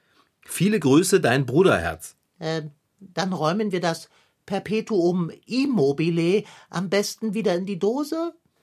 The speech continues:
Speaker 1: Ja, das machen wir.
Speaker 2: Darf ich dir eine Frage stellen?
Speaker 1: Klar, bitte.
Speaker 2: Hättest du die Güte, Abendessen zuzubereiten?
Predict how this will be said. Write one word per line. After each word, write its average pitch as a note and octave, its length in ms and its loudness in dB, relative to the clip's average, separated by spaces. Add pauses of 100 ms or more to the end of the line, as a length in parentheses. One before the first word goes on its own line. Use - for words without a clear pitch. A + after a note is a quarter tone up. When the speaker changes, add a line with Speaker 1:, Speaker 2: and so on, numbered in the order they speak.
(160)
Speaker 1:
Ja, A#2 220 0 (300)
das C#3 180 -2
machen A#2 200 0
wir. E2+ 180 -4 (560)
Speaker 2:
Darf G3+ 280 2
ich C4 160 -8
dir C4 220 -8
eine A#3 200 -8
Frage C4 560 -4
stellen? B2+ 520 -8 (1400)
Speaker 1:
Klar, F3+ 460 6 (140)
bitte. G#3 300 6 (460)
Speaker 2:
Hättest D4+ 340 -6
du D4 80 -4
die G#3+ 140 -6
Güte, A#3+ 460 -6
Abendessen A#3 840 -2
zuzubereiten? G3 1200 -4